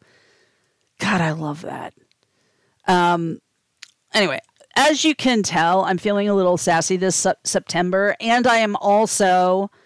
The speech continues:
um, giving the finger to Mercury retrograde. <laughs> I'm gonna regret that, aren't I? Okay. So let's move o-,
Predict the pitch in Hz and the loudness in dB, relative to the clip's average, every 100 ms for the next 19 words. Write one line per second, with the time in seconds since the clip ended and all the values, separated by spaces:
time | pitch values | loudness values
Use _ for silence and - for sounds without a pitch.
0 | _ _ _ - 196 185 190 185 185 185 | _ _ _ -2 2 4 4 0 -2 -4
1 | 180 - _ _ - _ 180 214 202 196 | -6 -8 _ _ -20 _ -2 0 2 0
2 | 185 - 208 196 180 160 - 175 175 - | -2 0 0 2 0 0 -4 -4 -4 -4
3 | 180 170 170 160 - 151 156 180 - - | -4 -2 0 0 -2 -6 0 0 -2 -14
4 | _ _ _ _ - 233 190 170 156 160 | _ _ _ _ -2 2 2 2 0 -2
5 | 147 139 143 151 151 147 143 147 - _ | -4 -4 -4 -4 -6 -6 -6 -6 -12 _
6 | _ - 160 147 - - - - _ _ | _ -8 -4 -4 -8 -20 -20 -20 _ _
7 | - 262 262 302 285 294 240 226 202 | -4 0 2 2 2 2 4 4 2